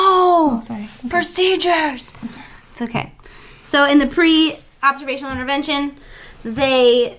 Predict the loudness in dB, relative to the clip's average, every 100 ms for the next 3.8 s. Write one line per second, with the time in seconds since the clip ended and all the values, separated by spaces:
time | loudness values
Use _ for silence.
0 | -20 _ _ _ -20 -20 -8 -8 -4 -4
1 | -2 -2 -2 -2 -6 -4 -6 -10 -4 -2
2 | -2 -6 -16 -12 -10 -10 -8 -6 -4 -4
3 | -4 2 4 2 0 -14 -18